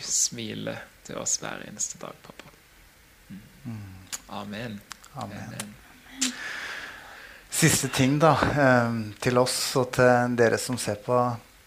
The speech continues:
Speaker 2: eh, helgas godhetsoffer. Det ble publisert allerede på fredag. Eh, jeg tenker dere, midt i koronakrisa, så, så sitter vi her i Norge, og så bruker vi alle oljemilliardene våre på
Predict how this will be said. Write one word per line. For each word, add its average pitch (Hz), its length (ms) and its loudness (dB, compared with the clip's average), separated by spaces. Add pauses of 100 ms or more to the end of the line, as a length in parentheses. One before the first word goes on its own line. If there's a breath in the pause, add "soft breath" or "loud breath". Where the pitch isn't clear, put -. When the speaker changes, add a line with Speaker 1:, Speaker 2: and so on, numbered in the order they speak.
(480 loud breath)
Speaker 2:
eh, 113 480 -2 (840)
helgas 117 500 2
godhetsoffer. 120 800 0
Det 135 120 4
ble 120 160 6 (600)
publisert 117 500 0
allerede 113 360 2
på 123 140 -2
fredag. 120 600 4 (440 loud breath)
Eh, 127 260 2
jeg 131 120 6
tenker 120 280 0
dere, 120 240 4
midt 127 220 0
i 127 40 0
koronakrisa, 117 880 2
så, 123 460 2
så - 200 -4
sitter - 360 -6
vi 120 120 2
her 110 220 2
i 117 60 0
Norge, 110 340 0
og 110 100 2
så 127 120 -6
bruker 117 360 -4
vi 113 60 4
alle 113 320 2
oljemilliardene 104 1120 -2
våre 110 260 0
på 113 220 -2